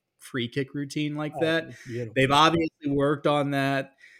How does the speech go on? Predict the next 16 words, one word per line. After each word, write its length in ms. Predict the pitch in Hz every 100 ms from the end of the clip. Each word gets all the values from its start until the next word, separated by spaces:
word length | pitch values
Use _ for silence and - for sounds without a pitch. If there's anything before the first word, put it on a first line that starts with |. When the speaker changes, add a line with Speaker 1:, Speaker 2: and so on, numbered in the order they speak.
| _ _ _ -
Speaker 1:
just 280 | 147 123 -
completely 920 | 139 117 - - 147 175 185 147 139
caught 240 | 123 127 117
Argentina 560 | 113 110 117 - 113
out 260 | 107 104 101
with 200 | 110 -
it. 140 | 110
They 100 | 113
weren't 220 | 123 127 113
ready 200 | 123 120
for 300 | - 127 120
it 60 |
in 100 | 120
the 80 | 117
slightest 720 | - - 117 117 123 117 -
bit 260 | 113 117